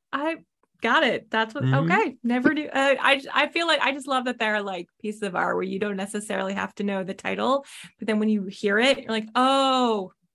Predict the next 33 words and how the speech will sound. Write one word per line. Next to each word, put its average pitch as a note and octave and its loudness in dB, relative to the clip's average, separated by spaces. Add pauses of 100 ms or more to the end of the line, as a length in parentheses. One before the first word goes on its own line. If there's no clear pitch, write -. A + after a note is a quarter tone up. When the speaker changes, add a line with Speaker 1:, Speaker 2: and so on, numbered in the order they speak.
(260)
Speaker 2:
Yep. - -8 (180)
Speaker 1:
yes, A3+ 0 (240)
that's A#3+ 2
what A#3+ -8
that A3 -4
is F#3+ -14
called." - -12
That - -12
makes G3 -14
sense. - -18 (800)
Um, C4 4 (500)
my B3+ 2
next D#4+ -4
one C#4+ -4
is B3 -2
The A3 -4
Daughter G#3+ 0
of A3 -2
Doctor G3+ -4
Moreau G3+ -2
by A3 0
Sylvia G#3 -2
Moreno F#3+ -4
Garcia. C#4+ 0 (380)
Sylvia, G#3+ -2
of G#3 -10
course, G3+ -6
is F#3+ -10
the - -8
author F#3+ -4
of F#3 -2
Mexican G3 -6
Gothic. G3 -4